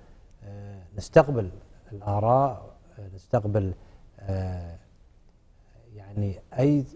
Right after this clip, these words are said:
أي فكرة من أي مواطن، من أي، آه، شخص في الكويت نستقبلها ونحاول نطور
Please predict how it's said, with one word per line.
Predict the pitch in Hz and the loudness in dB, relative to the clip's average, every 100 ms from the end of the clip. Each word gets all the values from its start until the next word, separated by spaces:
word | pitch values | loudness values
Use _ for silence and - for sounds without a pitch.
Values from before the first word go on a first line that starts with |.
| - - | -20 -2
أي | 123 135 135 | 2 4 2
فكرة | 123 160 - 131 123 | 2 2 2 2 2
من | 120 113 | 2 2
أي | 110 131 127 | 2 2 2
مواطن، | 120 120 131 127 131 123 | 2 4 6 4 2 0
من | 120 104 98 98 | 2 0 -2 0
أي، | 120 123 117 117 | 2 2 2 2
آه، | 107 104 101 - - - - - - - _ | 0 -4 -10 -16 -20 -20 -20 -20 -20 -20 _
شخص | - 139 - - - - | -2 0 0 -6 -16 -2
في | 127 | 0
الكويت | 120 135 135 131 113 | 2 4 4 4 0
نستقبلها | 104 131 113 127 123 123 123 | 0 0 2 4 6 6 6
ونحاول | 117 104 107 101 131 127 120 | 4 0 -2 2 4 6 4
نطور | 113 110 135 131 127 | 2 4 4 4 0